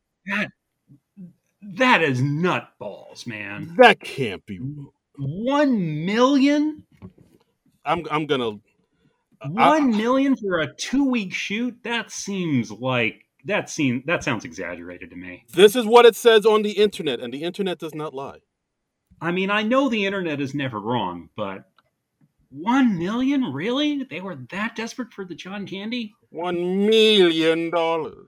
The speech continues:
Speaker 2: That's what it says.
Speaker 1: I mean, you know, he, he was great. He was wonderful. He, he's obviously worth it, but that seems like a lot, man.
Speaker 2: That's what it says.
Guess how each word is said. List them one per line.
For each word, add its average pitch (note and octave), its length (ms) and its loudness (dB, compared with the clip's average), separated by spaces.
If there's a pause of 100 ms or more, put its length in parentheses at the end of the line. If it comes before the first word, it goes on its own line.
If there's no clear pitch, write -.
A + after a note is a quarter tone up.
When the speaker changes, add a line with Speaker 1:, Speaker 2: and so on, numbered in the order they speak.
Speaker 2:
That's - 160 -20
what B3+ 80 -10
it G3+ 80 -16
says. - 240 -10
Speaker 1:
I G3 60 0
mean, G3+ 220 0
you G#3+ 140 -4
know, F3+ 120 -2
he, G#3 320 -4
he F#3 160 -6
was F#3 220 0
great. G3 360 0
He F3+ 140 -2
was C#3+ 180 -6
wonderful. A#3 720 -2
He, D3 220 -10 (1700)
he's - 180 -20
obviously G3+ 340 -8
worth C3 220 -6
it, - 60 -16
but - 140 -20
that D#3 200 -12
seems C#3 340 -8
like - 220 -20
a G#2+ 60 -20
lot, A2 360 -8
man. F#2+ 260 -20 (1200)
Speaker 2:
That's - 160 -20
what F3 100 -12
it C#3+ 60 -14
says. A2+ 540 -6